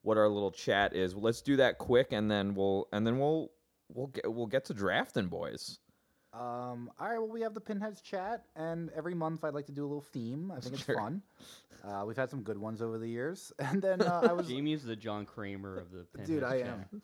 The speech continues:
Speaker 2: I was thinking of, oh God, I was like, "What do I, what do I do for August?" I don't know. I was running out of ideas, and this is, like, right around the time Saw X, the trailer came out, and, I was, and I, it just hit me. I was like, "Saugust." And so I made the chat, <laughs> Saugust, and then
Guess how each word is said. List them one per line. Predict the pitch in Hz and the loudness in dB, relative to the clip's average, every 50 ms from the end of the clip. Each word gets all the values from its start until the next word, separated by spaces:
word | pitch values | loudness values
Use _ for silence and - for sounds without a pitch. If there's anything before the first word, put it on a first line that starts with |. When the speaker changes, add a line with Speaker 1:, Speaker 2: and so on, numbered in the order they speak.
| - | -6
Speaker 2:
I | - 147 175 | -2 -2 0
was | 202 202 - | 0 -2 -4
thinking | - 220 220 214 233 220 | -4 -6 -4 -2 -2 -2
of, | 226 202 180 - - | -4 -4 -6 -12 -14
oh | - 135 139 - | -12 -12 -12 -10
God, | - 123 110 110 110 | -10 -8 -8 -8 -8
I | 107 | -10
was | 101 110 | -12 -14
like, | 113 - | -14 -10
"What | 120 139 | -8 -6
do | 147 165 | -4 -4
I, | 147 | -6
what | 123 143 160 | -6 -6 -8
do | 170 | -8
I | 165 | -8
do | 131 131 | -8 -10
for | 117 - 104 95 - - | -12 -12 -14 -16 -16 -14
August?" | - - - - 95 98 92 - - 131 | -14 -14 -14 -14 -16 -16 -16 -16 -12 -8
I | 139 139 | -8 -6
don't | 123 113 | -6 -6
know. | 101 98 98 | -8 -8 -8
I | 101 | -8
was | 101 107 107 | -8 -8 -8
running | 117 127 139 143 139 | -4 -4 -2 -2 -2
out | 131 123 120 | -2 -2 -4
of | 113 104 | -4 -4
ideas, | 104 104 101 104 104 104 101 107 | -6 -6 -6 -6 -6 -6 -6 -6
and | 113 | -6
this | 135 143 143 | -6 -6 -6
is, | 165 147 | -6 -6
like, | 143 131 104 | -6 -6 -4
right | 113 123 135 143 | -2 -2 0 0
around | 143 139 135 | 0 0 -2
the | 123 | -4
time | 117 - 123 117 110 107 107 104 - _ _ _ _ _ _ _ _ | -6 -6 -6 -4 -4 -6 -8 -10 -14 _ _ _ _ _ _ _ _
Saw | - - - 135 113 104 101 - | -16 -8 -6 -4 -4 -4 -6 -8
X, | 107 104 - - - - - - - _ _ _ _ - | -10 -12 -12 -14 -16 -16 -16 -18 -20 _ _ _ _ -16
the | 107 | -14
trailer | - - - 113 107 101 101 | -10 -8 -6 -4 -4 -4 -4
came | 98 - - 104 95 | -6 -10 -10 -10 -8
out, | 95 92 | -8 -8
and, | 92 | -10
I | 92 | -10
was, | 95 95 - - | -12 -12 -12 -14
and | 110 110 | -12 -12
I, | 110 110 | -10 -10
it | 117 131 | -10 -6
just | 120 156 151 - | -4 -6 -6 -6
hit | 123 117 226 220 151 | -4 -4 -4 -4 -4
me. | 101 | -8
I | 82 85 - _ | -16 -16 -20 _
was | - 110 | -16 -14
like, | 104 - | -14 -10
"Saugust." | - - 165 175 190 139 90 - - - - _ _ _ _ _ _ _ _ _ _ - 440 - | -6 -4 -4 -2 -4 -4 -8 -14 -16 -20 -20 _ _ _ _ _ _ _ _ _ _ -4 -4 -4
And | - 123 | -4 -4
so | - 139 117 | -2 -2 0
I | 120 127 | 0 0
made | 127 123 127 131 120 | 0 0 -2 -2 -2
the | 139 135 | -4 -6
chat, | - - 143 131 131 151 151 - - - - | 0 2 2 4 4 2 0 -2 -10 -20 -20
<laughs> | - - _ | -20 -20 _
Saugust, | _ - - 151 165 180 175 165 151 156 | _ -2 4 6 6 6 6 2 -2 -2
and | 156 160 | -2 -2
then | 170 170 165 | -2 -2 -4